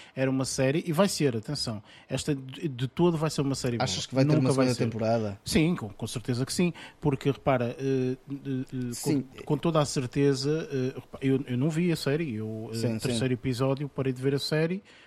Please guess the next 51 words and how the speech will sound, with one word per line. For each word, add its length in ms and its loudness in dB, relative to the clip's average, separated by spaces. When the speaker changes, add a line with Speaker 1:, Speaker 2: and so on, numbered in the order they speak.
Speaker 1:
não 100 0
vi 140 4
mais 280 4
porque 300 -6
disse, 260 -2
"Não, 120 0
não, 100 -4
não, 140 -6
já 120 -6
percebi 300 -6
o 60 -2
tipo 180 -8
de 80 -14
série 220 -2
que 180 0
é, 160 2
não 240 2
quero 220 2
ver." 320 2
Existem 340 -2
montes 320 -2
de 40 -14
séries 260 -2
assim, 320 -6
praticamente 540 0
todas 240 0
as 80 0
séries 260 0
do 120 -2
Star 260 -2
Trek 240 -4
são 140 -6
assim, 320 -4
ok? 380 -2
Speaker 2:
Sim. 180 -2
Speaker 1:
Eh, 140 -2
e 140 0
eu 100 4
disse, 340 0
disse 300 -4
na 60 0
altura, 420 -2
e 100 -2
isto 200 -8
é 40 -4
uma 200 -2
série 340 -2
muito 320 -2
idêntica 720 -2
ao, 400 -2
ahm, 560 -4